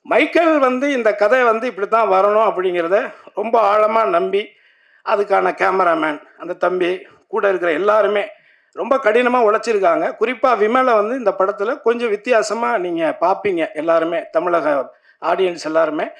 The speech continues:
அது வந்து இயக்குனருடைய ஒரு பார்வை தான். அதுக்கு வந்து அவர் அடாப்ட் பண்ணிக்கிட்டார். அவர், அவர் வந்து அவர் சொல்ற மாதிரி, நான் விமல் கூட இதான் முதல் படம். இன்னொன்னு எனக்கு ஒரு சின்ன, அது சினிமாவில் அதை சொல்ல,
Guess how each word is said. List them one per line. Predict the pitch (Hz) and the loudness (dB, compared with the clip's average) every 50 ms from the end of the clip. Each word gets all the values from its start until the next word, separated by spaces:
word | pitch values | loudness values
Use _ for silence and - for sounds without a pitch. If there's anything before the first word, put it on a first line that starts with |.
| - - - - - - | -20 -20 -20 -20 -20 -8
அது | - - 202 254 | -4 0 2 4
வந்து | 254 254 285 285 339 392 370 | 4 6 6 6 4 4 4
இயக்குனருடைய | - 240 233 269 277 - 277 254 233 226 214 202 196 180 170 151 120 - - - - _ - - | 2 2 0 0 2 0 0 2 4 4 4 4 4 4 2 2 0 -2 -6 -12 -20 _ -20 -4
ஒரு | - - 190 185 | 0 0 0 2
பார்வை | - 190 196 208 202 190 180 165 | 2 2 2 4 2 2 2 2
தான். | 156 - - - - - - - - _ - | 0 0 -2 -6 -12 -20 -20 -20 -20 _ -4
அதுக்கு | - 208 247 240 294 311 | 0 0 2 4 4 4
வந்து | 330 330 | 4 4
அவர் | 285 233 214 214 | 4 2 2 4
அடாப்ட் | 277 330 320 - - | 2 2 2 2 0
பண்ணிக்கிட்டார். | 247 240 262 247 - - 180 147 | 0 -2 -2 -2 0 0 0 2
அவர், | 139 135 - - - - _ _ _ _ _ _ _ _ | 0 -2 -4 -8 -10 -16 _ _ _ _ _ _ _ _
அவர் | - 175 190 202 | -2 2 4 4
வந்து | 208 220 240 254 240 240 214 | 4 4 4 4 4 4 4
அவர் | 202 202 202 208 | 4 2 0 0
சொல்ற | 214 226 254 240 | 2 2 2 2
மாதிரி, | 233 220 220 220 285 320 320 - _ _ _ _ | 4 2 2 2 0 -2 -4 -10 _ _ _ _
நான் | - 202 196 190 | -4 0 0 2
விமல் | 180 190 214 233 233 226 | 2 2 4 4 4 4
கூட | 196 220 233 220 | 4 4 4 4
இதான் | 202 202 202 | 2 2 0
முதல் | 185 180 202 196 196 | 0 0 0 2 2
படம். | 185 160 135 127 - - - _ _ _ _ _ _ _ _ _ _ _ _ - - _ - _ | 0 0 0 -2 -4 -8 -16 _ _ _ _ _ _ _ _ _ _ _ _ -20 -20 _ -14 _
இன்னொன்னு | - 190 208 220 220 240 247 247 | -4 0 2 4 4 4 2 2
எனக்கு | 233 220 208 190 185 | 2 2 0 0 -2
ஒரு | 190 185 | -4 -4
சின்ன, | - 196 226 233 226 202 - - - - - - - - | -4 -4 -2 -2 -2 -2 -2 -8 -14 -20 -20 -20 -10 -4
அது | - 180 160 | -4 -4 -2
சினிமாவில் | - 196 220 233 226 226 220 220 | -2 -4 0 2 2 4 4 4
அதை | 208 202 | 4 2
சொல்ல, | - - 190 220 214 202 170 | 2 0 0 2 2 0 0